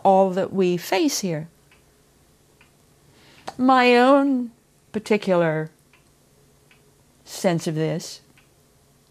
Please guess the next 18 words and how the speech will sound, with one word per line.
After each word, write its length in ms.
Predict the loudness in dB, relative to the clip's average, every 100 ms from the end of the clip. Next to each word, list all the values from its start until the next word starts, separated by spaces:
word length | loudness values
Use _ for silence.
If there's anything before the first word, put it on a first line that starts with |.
| _ _ _ _ _ _ _ _ _ _ _ _ _ _ _ _ _ -2
is 380 | 2 4 2 2
that, 120 | 2
again, 480 | 4 4 4 2 0
the 120 | -4
soul 720 | 0 2 4 4 4 2 -2 _ _ _ _ _ _ _ _ -6
matures, 560 | -4 0 0 0 -2 -2
the 80 |
soul 300 | 0 4 4
grows. 720 | 4 4 4 2 -2 -12 -20 _ _ _ _ _ _ _ _ _ -12
It's 160 | 0
not 240 | 2 2 2
just 440 | 2 0 -4 -20 _ _ _ _ _ _ _ _ _ _ _ _ _ _ _ _ _ _ _ _ _ _ _
perfect, 300 | 0 2 2
perfect, 440 | 2 2 2 -6 -18 _ _ _ _ _ _ _ _ _ _ _ _ _ -4
that 160 | 2 4
it's 160 | 4
learning 340 | 2 4 4 2
too. 400 | 0 -4 -4